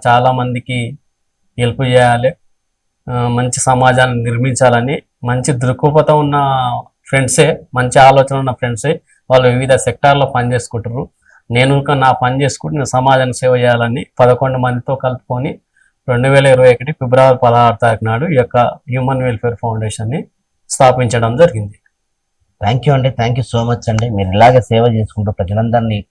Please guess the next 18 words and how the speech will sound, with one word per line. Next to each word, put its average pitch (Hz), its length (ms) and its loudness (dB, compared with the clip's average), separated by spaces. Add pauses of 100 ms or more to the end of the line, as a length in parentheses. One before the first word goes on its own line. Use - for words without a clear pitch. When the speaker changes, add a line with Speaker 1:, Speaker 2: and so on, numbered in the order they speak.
(160)
Speaker 2:
ప్రజల 98 180 -4
ముందుకు 113 340 -4
వెళ్ళి 95 260 -4
వాళ్ళని 92 300 -6
ఆర్థిక 101 300 -10
పరిస్థితుల 90 420 -8
గురించి 85 500 -12 (560)
సమాజంలో 143 480 4
మెరుగుపడేలా 117 680 2 (120)
చేస్తున్నారు. 104 520 -2 (340)
ఇదండి 160 520 4 (320)
విమెన్ 143 360 2 (580)
వెల్ఫేర్ 127 400 2
ఫౌండేషన్ 113 640 -2
ద్వారా 101 340 2 (140)
సమాజానికి 117 600 0
సేవ 110 340 -2
చేసుకుంటూ 113 720 -6